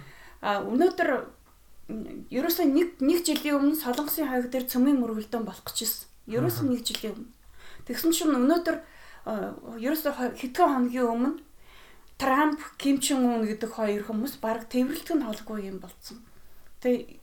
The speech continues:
Speaker 1: энэ мэтлэнгээр ингээд юу болох гээд байгааг нь мэддэхгүй, маш тогтворгүй ийм ертөнцид бид нар амьдарч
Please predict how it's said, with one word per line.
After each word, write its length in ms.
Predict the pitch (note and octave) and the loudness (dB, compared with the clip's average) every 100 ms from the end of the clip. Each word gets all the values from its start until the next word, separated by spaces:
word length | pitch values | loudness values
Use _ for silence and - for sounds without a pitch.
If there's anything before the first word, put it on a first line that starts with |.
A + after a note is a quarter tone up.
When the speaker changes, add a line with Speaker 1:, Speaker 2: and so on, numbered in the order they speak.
| - | -8
Speaker 1:
энэ 300 | - D#4 F#4+ D#4+ | 2 6 8 8
мэтлэнгээр 480 | C#4 - D4+ C#4+ C#4 | 4 0 2 2 2
ингээд 220 | B3 B3+ - - A3 | 0 -2 -8 -16 -2
юу 240 | C4 G4 | 4 4
болох 220 | A#3 A3 - | 2 -6 -2
гээд 140 | B3+ | 0
байгааг 160 | A3 A3 | 2 0
нь 60 | G3+ | -4
мэддэхгүй, 400 | - - - A3+ | -8 -10 -6 -4
маш 240 | C4 E4 | -4 -6
тогтворгүй 600 | - - - A#3+ A#3 A3+ - - - - | -10 -12 -6 -4 -2 -4 -8 -18 -12 -2
ийм 220 | A#3+ G#3+ | -2 -2
ертөнцид 460 | G3+ - A3 A3+ - | -6 -10 -10 -10 -8
бид 160 | G#3+ | -4
нар 100 | A3 | -4
амьдарч 400 | F#3+ F#3+ - - | -4 -6 -8 -8